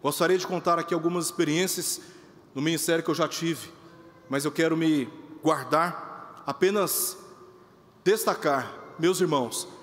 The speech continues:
que demônios existem. E eles estão organizados para enfraquecer a igreja de toda forma.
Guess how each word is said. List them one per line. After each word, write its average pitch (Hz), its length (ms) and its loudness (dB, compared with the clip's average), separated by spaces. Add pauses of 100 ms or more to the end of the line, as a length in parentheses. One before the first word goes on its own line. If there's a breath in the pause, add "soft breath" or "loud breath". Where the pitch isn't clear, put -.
(120)
que 143 100 -8
demônios 151 480 2
existem. 185 480 -2 (1200)
E 143 120 0
eles 170 180 2
estão 190 220 2
organizados 175 680 2
para 151 180 2
enfraquecer 160 480 -2
a - 20 2
igreja 147 300 0
de 143 120 -4
toda 165 240 0
forma. 113 460 -4